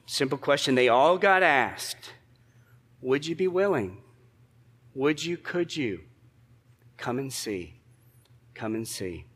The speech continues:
Would you pray with me? Our Father and our God, I, I thank you for this word that, that I needed, and I will need tomorrow, and the next day,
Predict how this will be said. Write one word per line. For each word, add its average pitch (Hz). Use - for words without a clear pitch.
Would 127
you 120
pray 117
with 107
me? 90
Our 139
Father 139
and 127
our 123
God, 107
I, 135
I 143
thank 139
you 120
for 120
this 113
word 117
that, 123
that 127
I 143
needed, 104
and 110
I 120
will 151
need 170
tomorrow, 156
and 156
the 175
next 185
day, 123